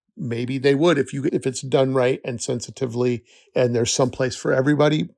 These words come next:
then that's great. So you have to decide as a leader or your community of educators or your organization, w-, how much, who are we gonna serve? What are we doing? Why are we doing it?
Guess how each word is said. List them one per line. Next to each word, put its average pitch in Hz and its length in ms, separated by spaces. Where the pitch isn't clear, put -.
then 131 160
that's 131 160
great. 147 320
So - 140
you 165 220
have 180 120
to 160 100
decide 139 640
as 131 160
a 117 160
leader 135 680
or 123 240
your 120 220
community 131 720
of 117 200
educators 123 640
or 110 40
your 117 120
organization, 117 760
w-, 127 240
how 156 340
much, 151 340
who 175 480
are 160 60
we 143 120
gonna 135 200
serve? 127 500
What 139 340
are 143 60
we 127 120
doing? 127 480
Why 117 140
are 127 100
we 120 100
doing 120 260
it? 117 140